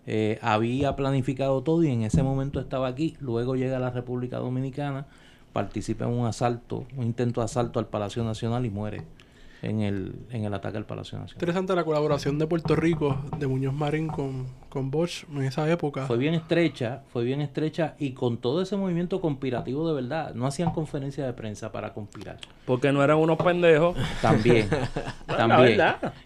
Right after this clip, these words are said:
Speaker 1: Eh, y de hecho
Speaker 2: Teniendo en Puerto Rico una base como Roosevelt Road, teniendo el almirante ahí en Ceiba.
Speaker 1: Y muchas veces actuando,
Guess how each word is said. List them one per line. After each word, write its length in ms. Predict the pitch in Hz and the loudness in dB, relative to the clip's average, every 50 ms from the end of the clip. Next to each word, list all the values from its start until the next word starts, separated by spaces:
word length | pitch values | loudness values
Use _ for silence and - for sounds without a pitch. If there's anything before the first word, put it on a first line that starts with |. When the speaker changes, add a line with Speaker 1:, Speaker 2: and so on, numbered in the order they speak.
| - - | -6 0
Speaker 1:
Eh, 680 | 120 117 117 113 110 110 110 110 110 110 110 110 110 | 2 2 4 4 4 4 4 4 4 4 2 2 2
y 40 | 120 | 2
de 180 | 117 117 117 113 | 4 4 6 10
hecho 80 | 139 185 | 10 12
Speaker 2:
Teniendo 280 | 175 175 175 196 214 269 | 12 12 12 12 12 10
en 60 | 262 | 10
Puerto 300 | - - 240 - - - 160 | 10 10 8 10 10 8 10
Rico 540 | 156 160 190 202 240 233 - - - - - - | 10 8 8 10 10 8 8 6 0 -8 -6 -2
una 220 | 147 143 143 143 | 0 2 4 6
base 280 | 147 160 170 - 208 202 | 6 6 6 6 4 4
como 220 | 196 180 160 147 | 4 4 4 4
Roosevelt 380 | 139 151 165 151 151 156 151 139 | 6 4 4 4 2 0 2 4
Road, 260 | 143 175 220 233 214 | 4 6 6 4 4
teniendo 300 | - 156 147 143 151 175 | 4 4 4 6 8 8
el 60 | 190 | 8
almirante 540 | 185 175 170 160 143 147 165 180 175 170 160 | 8 8 8 8 10 10 8 8 6 4 4
ahí 220 | 147 143 143 151 | 4 4 4 2
en 140 | 147 143 156 | 2 0 -2
Ceiba. 440 | - - 160 175 214 240 226 214 202 | 2 4 4 4 6 4 6 8 8
Speaker 1:
Y 80 | - | 8
muchas 640 | 147 143 143 139 147 139 - 196 185 180 170 - 160 | 8 6 6 4 2 2 4 2 2 2 2 -2 -2
veces 400 | 147 175 180 185 185 - 190 170 | 2 2 2 2 2 2 2 2
actuando, 960 | 160 160 139 - - - 151 151 165 170 170 165 151 135 135 143 160 156 - | 2 2 0 -2 -6 -4 -2 0 0 2 2 0 0 0 0 0 0 -2 -6